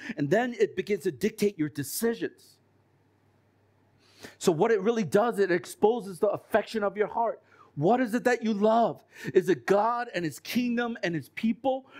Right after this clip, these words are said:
Or is it you and about your lifestyle, about your success, and about what you're gonna do?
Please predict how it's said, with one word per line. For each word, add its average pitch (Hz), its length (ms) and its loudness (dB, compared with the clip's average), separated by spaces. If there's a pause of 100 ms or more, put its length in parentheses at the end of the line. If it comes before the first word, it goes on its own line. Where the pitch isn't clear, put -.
(120)
Or 185 140 2
is 180 180 -4
it 214 80 -6
you 196 680 0
and 175 140 2
about 185 460 0
your 226 240 4
lifestyle, 196 680 0 (200)
about 151 340 0
your 214 200 4
success, 233 680 0
and 226 200 -4
about 185 260 0
what 220 240 2
you're 233 220 2
gonna 247 200 -2
do? 220 360 -2